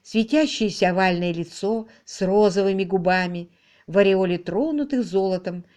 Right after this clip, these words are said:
небрежных завитков, нежное цветение юности и счастья. Анна Джослин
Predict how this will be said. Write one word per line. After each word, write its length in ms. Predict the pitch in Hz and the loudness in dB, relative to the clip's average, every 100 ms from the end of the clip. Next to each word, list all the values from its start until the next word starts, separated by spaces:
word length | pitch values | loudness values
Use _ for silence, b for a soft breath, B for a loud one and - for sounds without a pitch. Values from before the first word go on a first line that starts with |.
| b | b
небрежных 720 | 175 180 170 165 262 262 247 208 | -6 -6 -4 0 0 0 -2 -4
завитков, 580 | 208 208 - 170 160 - _ _ _ _ _ _ 160 | -4 -6 -6 -4 -4 -6 _ _ _ _ _ _ -10
нежное 600 | 170 302 381 311 285 294 | -4 -2 -2 -2 -2 -2
цветение 680 | 277 254 254 254 240 233 214 | -2 -2 0 0 0 0 -2
юности 600 | 151 190 226 208 - 180 | -4 -6 -6 -6 -10 -10
и 80 | 165 | -10
счастья. 600 | - 120 135 - 120 147 _ _ _ _ _ _ _ _ | -8 -8 -10 -12 -18 -18 _ _ _ _ _ _ _ _
Анна 380 | 208 247 262 269 | -2 0 0 -2
Джослин 680 | 214 233 262 254 247 233 | -2 0 0 0 -4 -4